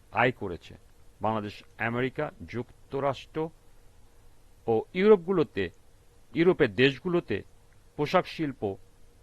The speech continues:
পোশাক রপ্তানি করে বিপুল পরিমাণ বৈদেশিক মুদ্রা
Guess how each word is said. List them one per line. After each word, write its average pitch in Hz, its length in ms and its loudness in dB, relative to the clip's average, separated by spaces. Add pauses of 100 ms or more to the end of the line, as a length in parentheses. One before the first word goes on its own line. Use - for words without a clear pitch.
(120)
পোশাক 143 360 0
রপ্তানি 135 400 0
করে 113 200 0
বিপুল 117 320 -6
পরিমাণ 127 500 -4 (260)
বৈদেশিক 113 500 -6
মুদ্রা 101 540 -6